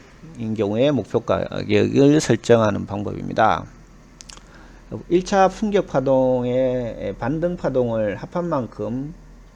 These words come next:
어, 추가할 가능성이 높아요. 그래서, 어, 상승 V자형이 있고 하락 V자형이 있는데,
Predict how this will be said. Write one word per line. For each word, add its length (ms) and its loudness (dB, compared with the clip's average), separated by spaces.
어, 120 -14
추가할 460 0
가능성이 680 -6
높아요. 640 -6
그래서, 680 6
어, 220 0
상승 500 2
V자형이 640 6
있고 200 -2
하락 400 4
V자형이 540 2
있는데, 720 6